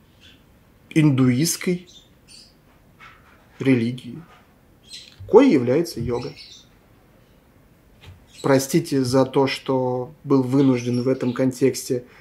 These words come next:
познакомить вас с другими сектами, такими как вот, э, Общество сознания Кришны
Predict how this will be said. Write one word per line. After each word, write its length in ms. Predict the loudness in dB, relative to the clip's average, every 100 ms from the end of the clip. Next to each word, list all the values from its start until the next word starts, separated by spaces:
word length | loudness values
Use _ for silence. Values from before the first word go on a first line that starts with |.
| _
познакомить 560 | -2 2 2 2 -2 -2
вас 240 | -6 -4
с 20 | -4
другими 440 | -2 0 2 0
сектами, 600 | 0 -2 -2 -6 -14 -14 -20 -20 -20 _ _ _ _ _ _ _ _ -6
такими 400 | -4 -2 -2 -2
как 300 | -4 -8 -8
вот, 240 | -10 -10 -12 -14
э, 640 | -12 -10 -10 -10 -12 -14 -14 -14 -16 -18 -12 -6
Общество 360 | -6 -6 -6
сознания 480 | -4 -4 -2 -2 -4
Кришны 640 | -2 -2 -2 -4 -6 -10